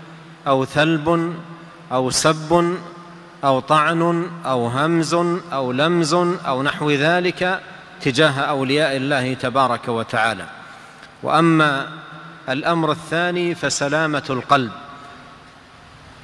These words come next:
ونظافته تجاه أولياء الله عز وجل، ولا تجعل في قلوبنا غلاً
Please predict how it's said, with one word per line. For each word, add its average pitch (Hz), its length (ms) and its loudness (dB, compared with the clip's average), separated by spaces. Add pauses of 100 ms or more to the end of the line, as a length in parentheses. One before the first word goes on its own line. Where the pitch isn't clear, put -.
(220)
ونظافته 131 920 4
تجاه 139 580 0 (680)
أولياء 143 460 2
الله 131 360 -2
عز 123 300 -4
وجل، 135 500 0 (1300)
ولا 139 280 6
تجعل 139 520 2
في 143 220 -2
قلوبنا 160 880 0
غلاً 135 760 -2